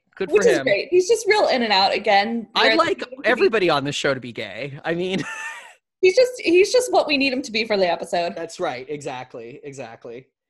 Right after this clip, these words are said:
Speaker 2: My next thought
Speaker 1: Well, have we gotten to Brett Weston Wallace yet?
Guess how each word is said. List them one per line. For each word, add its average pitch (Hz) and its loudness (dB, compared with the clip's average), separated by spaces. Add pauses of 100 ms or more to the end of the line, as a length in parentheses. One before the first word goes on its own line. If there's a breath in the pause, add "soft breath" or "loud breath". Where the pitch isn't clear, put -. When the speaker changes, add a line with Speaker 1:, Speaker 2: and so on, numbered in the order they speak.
(440)
Speaker 2:
My 294 -4
next 453 -4
thought 196 2 (380)
Speaker 1:
Well, 202 -6
have 233 -2
we 262 -6
gotten 359 0
to 233 -8
Brett 202 -4
Weston 170 -6
Wallace 143 -10
yet? 196 -8